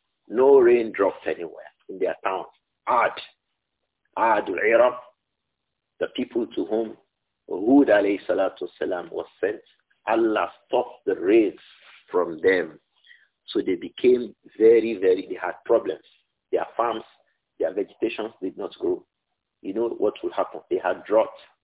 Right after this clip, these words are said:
and then food scarcity and so on. They didn't even find water to drink.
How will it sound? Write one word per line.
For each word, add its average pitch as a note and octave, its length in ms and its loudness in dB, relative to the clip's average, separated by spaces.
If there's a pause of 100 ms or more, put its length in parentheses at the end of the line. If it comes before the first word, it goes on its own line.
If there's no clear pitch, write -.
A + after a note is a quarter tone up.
(540)
and F2 140 -10
then G2 180 -6 (120)
food A2+ 260 -8
scarcity - 580 -10 (500)
and F#2 240 -8
so B2 180 6
on. F2 100 -4 (260)
They G2 120 -4
didn't A#2+ 260 -6
even G2+ 300 -8
find A2 220 -2
water G2+ 380 -2
to F2 120 -6 (100)
drink. F2 220 -8